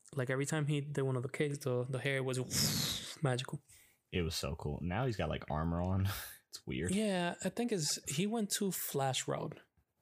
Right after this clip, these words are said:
Speaker 1: Like, the Flash
Speaker 2: Yeah.
Speaker 1: and the D C E U, like, not a big fan of the bulky armor.
Speaker 2: Yeah, especially since he's an acrobat. Makes no sense. <laughs>
Speaker 1: Yeah, I rather the spandex.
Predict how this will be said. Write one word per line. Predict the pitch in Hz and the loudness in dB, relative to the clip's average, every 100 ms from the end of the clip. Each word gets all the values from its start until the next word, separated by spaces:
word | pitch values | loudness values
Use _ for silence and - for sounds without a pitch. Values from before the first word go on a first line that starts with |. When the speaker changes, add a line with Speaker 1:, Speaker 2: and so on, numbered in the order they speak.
| _ | _
Speaker 1:
Like, | 143 131 | 0 0
the | 117 | 0
Flash | 92 143 156 | 2 2 2
Speaker 2:
Yeah. | 170 | 2
Speaker 1:
and | 160 | 2
the | 139 | 2
D | 147 | 2
C | - 147 | 2 2
E | 139 135 | 2 2
U, | 143 | 2
like, | 139 131 - _ - - - - - - 220 | 2 -2 -4 _ -20 -20 -20 -20 -20 -8 -2
not | 220 | 0
a | |
big | 190 | 0
fan | - 180 165 | 0 0 2
of | |
the | 143 | 0
bulky | 131 135 143 - 135 | 0 0 -2 -2 0
armor. | 127 135 151 - - - - _ | 2 0 -4 -8 -8 -8 -10 _
Speaker 2:
Yeah, | - 92 76 67 - | -2 2 2 0 -2
especially | - 180 175 | -2 -2 0
since | 156 139 | 0 2
he's | 123 | 0
an | 92 | 0
acrobat. | - 98 123 113 135 117 | 0 0 0 0 -2 0
Makes | 104 104 104 | 0 2 2
no | |
sense. | 85 71 80 - - - - | 0 -2 -4 -6 -8 -12 -6
<laughs> | 160 175 - 277 254 - | -2 -2 -2 -2 -2 -4
Speaker 1:
Yeah, | 233 180 | -2 0
I | 151 | 2
rather | 151 160 151 | 2 0 0
the | 156 147 139 135 135 - _ _ - - - _ - | 2 2 2 2 -2 -10 _ _ -20 -20 -20 _ -4
spandex. | - 131 120 - - | 2 2 2 0 0